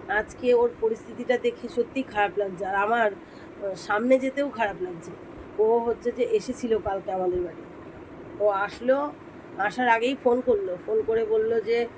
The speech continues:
উম, "দিদি, শেরুর বেলটা কি তোমার কাছে আছে?" আমি বললাম, "হ্যাঁ।" "আরে দিয়ে আসি।" এই দিন আর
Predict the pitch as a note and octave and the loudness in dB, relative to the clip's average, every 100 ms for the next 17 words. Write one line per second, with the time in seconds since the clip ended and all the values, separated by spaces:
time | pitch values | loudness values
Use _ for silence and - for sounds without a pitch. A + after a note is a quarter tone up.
0 | - - - - - G#3 G4 F#3+ F#3+ A3 | -16 -16 -10 -4 2 4 4 2 -2 -2
1 | C#4 A#3 F3+ - - F#3 - G#3 A#3+ A3+ | 0 0 -2 -10 -8 -8 0 2 4 4
2 | A3 G#3 A#3+ A#3+ B3+ G#3+ G#3+ A#3 A#3+ B3+ | 2 2 -2 -2 -2 0 0 -2 0 0
3 | C4+ E4 A#3+ - - G#3 A#3 B3 A3+ G3 | 2 0 0 -2 -4 -4 0 2 2 -2
4 | D#3+ G#3+ C4 - C4 C#4+ A#3+ A3 G#3+ G#3+ | -2 -2 -2 2 6 8 8 4 0 0
5 | A#3 B3 | 0 -2